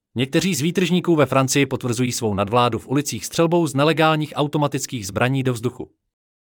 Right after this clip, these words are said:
Francouzské gangy jsou dnes vyzbrojeny lépe než kdy jindy,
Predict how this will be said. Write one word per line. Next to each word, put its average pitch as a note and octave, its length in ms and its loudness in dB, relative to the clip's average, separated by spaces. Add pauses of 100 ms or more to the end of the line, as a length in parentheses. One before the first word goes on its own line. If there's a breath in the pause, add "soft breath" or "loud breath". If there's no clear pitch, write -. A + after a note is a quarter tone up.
(640)
Francouzské B2 520 2
gangy C#3 260 2
jsou C#3 240 2
dnes C3 240 0
vyzbrojeny C3+ 480 2
lépe B2+ 260 2
než G#2 160 -2
kdy F#2+ 140 -4
jindy, A2 300 0